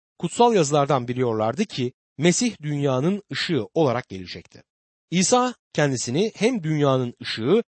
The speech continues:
hem de gerçek olarak tanıttı. Peki bu adam kimdi o zaman? Kurtarıcı olarak bekledikleri Mesih'ti. "Senin kutsal dağına, konutuna götürsünler beni." diye yazar. Tekrar Yaruşilim'e dönmek istiyor. Yine Rabbin tapınağında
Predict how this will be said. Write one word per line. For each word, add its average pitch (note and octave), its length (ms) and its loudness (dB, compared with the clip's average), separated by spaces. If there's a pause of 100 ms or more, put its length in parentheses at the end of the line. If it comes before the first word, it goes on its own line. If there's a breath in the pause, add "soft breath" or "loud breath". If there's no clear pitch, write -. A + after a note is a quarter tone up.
(140)
hem G3 300 2
de F#3 140 4
gerçek B2 640 0 (100)
olarak A#2 320 -2
tanıttı. - 440 -12 (320)
Peki B3 240 -2
bu B3+ 140 4
adam F3+ 340 2 (160)
kimdi C3 260 -6
o F2+ 140 -10
zaman? F2 240 -16 (460)
Kurtarıcı D#3+ 460 0
olarak C#3 400 0
bekledikleri B2+ 640 -2 (200)
Mesih'ti. - 540 -8 (400)
"Senin D#3+ 420 -2 (240)
kutsal C3+ 460 -2
dağına, G2 400 -4 (240)
konutuna D#3 560 -4
götürsünler A2 600 -8
beni." D#2+ 160 -16 (440)
diye E3+ 400 -6
yazar. F2 380 -14 (360)
Tekrar F#3 540 2
Yaruşilim'e D3+ 640 -2
dönmek A2 260 -8
istiyor. - 340 -12 (380)
Yine F#3 400 2
Rabbin B2+ 380 -2
tapınağında G#2 720 -2